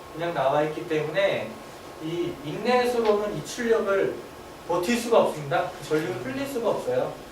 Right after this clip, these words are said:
그리고 우리가 뭐 엔에스 파레스나 이런 순차 전원기 보시잖아요. 그런 거 보시면은 사면은, 사면은 코드가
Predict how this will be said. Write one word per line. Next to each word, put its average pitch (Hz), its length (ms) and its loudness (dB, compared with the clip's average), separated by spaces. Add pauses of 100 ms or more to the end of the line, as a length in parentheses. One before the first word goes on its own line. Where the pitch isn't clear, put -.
(480)
그리고 208 340 -2
우리가 180 340 4
뭐 185 320 2 (580)
엔에스 202 400 0
파레스나 214 480 4
이런 170 200 0
순차 247 320 -2
전원기 202 400 0
보시잖아요. 147 680 -2 (680)
그런 190 200 2
거 202 140 2
보시면은 190 680 0 (920)
사면은, 233 720 6 (160)
사면은 240 540 0
코드가 285 560 4